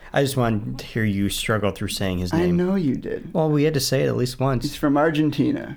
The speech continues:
Speaker 1: Huh, and so not Italian.
Speaker 2: Not even remotely Italian.
Speaker 1: No, different continent.
Speaker 2: Yeah. Well,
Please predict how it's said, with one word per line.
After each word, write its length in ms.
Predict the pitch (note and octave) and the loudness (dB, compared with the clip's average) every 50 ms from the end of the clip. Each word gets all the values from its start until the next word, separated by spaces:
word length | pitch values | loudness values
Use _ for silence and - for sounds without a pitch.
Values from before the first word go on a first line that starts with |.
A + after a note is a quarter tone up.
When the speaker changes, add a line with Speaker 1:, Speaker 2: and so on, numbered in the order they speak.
| - - - | -14 -10 -6
Speaker 1:
Huh, 180 | F#3 D#3 A2 F2 | -4 -4 -4 -4
and 220 | F#2 G2 G2+ G2+ - | -4 -6 -6 -6 -4
so 200 | - A2+ G#2 G#2 | -2 0 0 2
not 260 | G#2 G#2+ A2+ A2 G#2 | 2 2 2 2 0
Italian. 440 | F#2+ - - G2+ F#2 F2 F#2 F#2+ C#3 | 0 0 0 0 0 2 2 2 2
Speaker 2:
Not 180 | C#3 C3+ C#3 C#3+ | 2 4 4 4
even 240 | C3+ C3 C3 B2+ B2+ | 4 4 4 4 2
remotely 480 | B2 A#2+ A#2 A#2+ A#2+ - - - - | 2 2 2 2 2 0 0 -2 -4
Italian. 220 | A2+ - C3 A#2+ A2+ | -4 -2 -2 -2 0
Speaker 1:
No, 180 | A2+ A2 G2 F2+ | 0 0 -2 -2
different 320 | - - A#2 G2+ G2+ G2 | -2 -2 -2 -2 -2 -2
continent. 520 | - A#2 A2+ A2+ G#2+ G#2+ G2+ F#2+ F#2 - - - - | -2 -2 -2 -2 -2 -2 -4 -4 -4 -6 -10 -12 -4
Speaker 2:
Yeah. 360 | - C#3 C#3 D3+ D3+ D3+ C3 - - - - - - - - - - - - - | 0 2 2 4 2 2 0 -4 -8 -14 -20 -20 -20 -20 -20 -20 -20 -14 -2 2
Well, 420 | D#3+ F#3 G#3 - - - - | 4 4 4 4 2 -4 -14